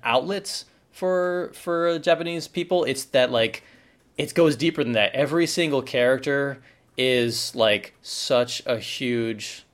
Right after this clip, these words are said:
non-changing trope and, and or stereotype. Like, these classic characters, uh, have always been the same exact way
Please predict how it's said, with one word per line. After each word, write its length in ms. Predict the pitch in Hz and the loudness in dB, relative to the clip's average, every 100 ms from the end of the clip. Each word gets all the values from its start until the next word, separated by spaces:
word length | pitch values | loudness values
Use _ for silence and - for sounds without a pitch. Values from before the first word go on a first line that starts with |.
| _ | _
non-changing 1200 | 117 120 120 127 127 - 127 120 110 110 104 98 95 | -4 0 0 0 -2 -2 0 0 -2 -2 -2 -4 -10
trope 460 | - 127 95 95 - _ - | -4 0 0 -2 -12 _ -2
and, 340 | 104 101 98 - | 0 2 0 -2
and 260 | 139 143 139 | 0 0 2
or 220 | 135 123 | 2 0
stereotype. 680 | - 139 127 107 113 98 - - - | 0 2 2 2 0 0 -2 -8 0
Like, 200 | 117 113 | 0 0
these 440 | 135 143 139 - - _ | 0 2 0 -4 -12 _
classic 580 | - 127 120 127 143 - | -4 2 2 2 -6 -6
characters, 840 | - 120 120 120 156 151 147 - - - _ - | 0 2 2 0 -2 -2 -4 -8 -12 -20 _ -4
uh, 280 | 117 110 104 | 0 2 2
have 180 | 110 - - - | 0 -4 -8 2
always 560 | 135 143 135 127 117 | 6 8 8 4 0
been 520 | 117 131 107 98 95 95 _ _ _ _ _ _ - | 0 2 2 0 -4 -10 _ _ _ _ _ _ -6
the 100 | 117 | -4
same 380 | - - 143 127 | -2 2 2 2
exact 460 | 117 120 110 - | -2 0 0 0
way 340 | 113 110 101 | 2 4 6